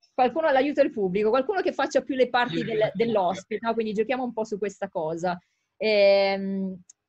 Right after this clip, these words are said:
Speaker 1: in questo caso, quindi, vediamo un po', cioè, chi è che, chi è che lo aiuta? Vediamo un po'. Quindi da ospiti.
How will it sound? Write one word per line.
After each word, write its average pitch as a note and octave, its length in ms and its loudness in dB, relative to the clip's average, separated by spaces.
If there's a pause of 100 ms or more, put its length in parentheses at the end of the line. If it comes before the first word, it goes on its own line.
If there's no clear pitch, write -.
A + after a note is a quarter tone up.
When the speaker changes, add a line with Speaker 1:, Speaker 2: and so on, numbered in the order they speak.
(500)
Speaker 1:
in D4 140 -8
questo G4+ 300 0
caso, F#3+ 420 -2
quindi, F3+ 600 -4 (1300)
vediamo D#4 240 2
un F4 80 -2
po', A3+ 140 0
cioè, A#3 180 0
chi D4+ 140 2
è D#4+ 60 2
che, G#3+ 360 2
chi C#4 100 -4
è - 40 -10
che B3 80 0
lo A3 60 2
aiuta? G3+ 280 -2
Vediamo G#3+ 280 -2
un G3+ 120 -8
po'. A#3 400 -2 (420)
Quindi B3+ 200 -4
da A#3+ 180 4
ospiti. F#3 760 -4